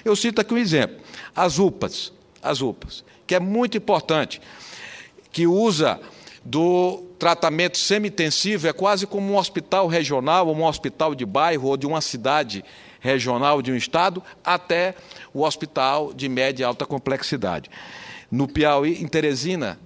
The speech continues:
tem três upas garantidas para a cidade de Teresina. Mas na construção, o governo, ele coloca para o município o aporte de em torno de dois milhões de reais.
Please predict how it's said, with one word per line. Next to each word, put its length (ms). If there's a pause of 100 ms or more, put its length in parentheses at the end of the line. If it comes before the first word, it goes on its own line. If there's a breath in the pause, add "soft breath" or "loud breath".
(140)
tem 160
três 540
upas 380
garantidas 720
para 140
a 40
cidade 320
de 60
Teresina. 520 (600 loud breath)
Mas 160
na 140
construção, 600
o 180
governo, 720 (580 loud breath)
ele 260
coloca 560
para 240
o 40
município 760
o 100
aporte 420
de 160 (440)
em 60
torno 280
de 120
dois 260
milhões 300
de 60
reais. 520